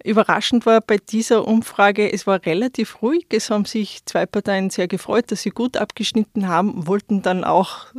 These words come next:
so quasi noch weitere Ergebnisse, gibt's dann noch Ergebnisse im Detail, also haben versucht, da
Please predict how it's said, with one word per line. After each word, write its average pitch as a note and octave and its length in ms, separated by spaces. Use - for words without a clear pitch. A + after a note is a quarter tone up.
so F3+ 200
quasi G3 340
noch F#3+ 320
weitere F#3+ 480
Ergebnisse, G#3 800
gibt's - 280
dann F#3+ 160
noch F#3+ 200
Ergebnisse F#3+ 500
im F#3 160
Detail, F3+ 420
also F#3 220
haben F3+ 160
versucht, - 460
da F3+ 180